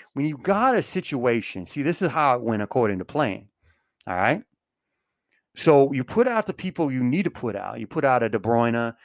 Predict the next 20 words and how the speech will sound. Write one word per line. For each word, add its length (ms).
you 120
put 260
out 220
a 40
Bernardo 440
Silva, 540
you 60
put 220
out 160
a 60
Phil 240
Foden, 440
you 100
put 220
out 220
a, 240
you 60
put 280
out 380
Rodri, 680